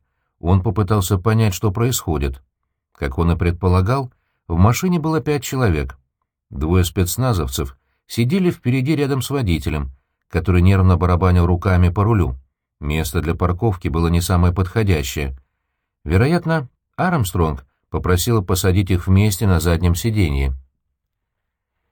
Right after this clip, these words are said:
"Я не уверен", — сказал Марчант. "Прошло больше двадцати лет". "Попытайтесь вспомнить", — тихо сказала Армстронг.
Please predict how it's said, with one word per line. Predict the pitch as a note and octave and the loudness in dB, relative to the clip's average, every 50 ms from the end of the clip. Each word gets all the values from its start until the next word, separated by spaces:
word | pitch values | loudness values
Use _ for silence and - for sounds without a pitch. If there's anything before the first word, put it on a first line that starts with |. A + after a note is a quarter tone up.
| _ _ _ | _ _ _
"Я | - G#2+ E3+ G3+ | 0 2 4 4
не | G#3+ G#3+ | 4 4
уверен", — | G#3 G3 B2 G2 F2+ E2 D#2+ D#2 D2+ C#2+ C2+ - _ | 4 4 4 4 4 4 2 0 -4 -8 -12 -14 _
сказал | - - - F#2+ F2 E2+ F2 F2 | -14 -6 -2 0 0 2 4 4
Марчант. | F2 F2 E2+ D#2+ D#2 - - D#2 D2+ - - _ _ _ _ _ _ _ _ | 4 4 4 4 2 0 -2 -4 -4 -6 -10 _ _ _ _ _ _ _ _
"Прошло | - D2+ D#2 - - F#2+ F#2 | -4 -4 -4 -2 0 0 2
больше | F2 F2+ G2 F#2 - - | 2 2 2 2 0 0
двадцати | F#2 F2+ F#2+ F#2 - - F#2+ F#2+ B2 | 0 2 2 2 0 -2 -2 -2 -2
лет". | A#2 C3 C3+ B2+ - _ _ _ _ _ _ _ _ _ _ _ _ _ _ _ - | 0 -2 -2 -4 -8 _ _ _ _ _ _ _ _ _ _ _ _ _ _ _ -4
"Попытайтесь | E2+ E2 - F2+ F2 F2 G#2 F#2+ F#2+ F#2 G#2 G2+ - | -4 0 2 2 2 4 4 2 2 2 0 -2 -2
вспомнить", — | - - - C3 A2+ F2 D#2 C#2 B1+ B1 - - _ _ _ _ _ | -4 -4 -2 2 2 2 2 0 -2 -4 -6 -12 _ _ _ _ _
тихо | - E2+ E2 - - E2 D#2+ | -4 -2 -2 0 -2 -2 -4
сказала | - - - E2 D#2 D2+ D#2+ D#2 D#2 D#2+ D#2+ | -2 -4 -4 -2 -2 0 -2 0 -2 -2 -4
Армстронг. | - - E2+ E2 D#2 D2+ D2 C#2 - D#2 D#2 D2+ C#2+ C#2 - | -2 -2 -2 0 0 -2 -4 -6 -4 -2 -2 -2 -4 -6 -10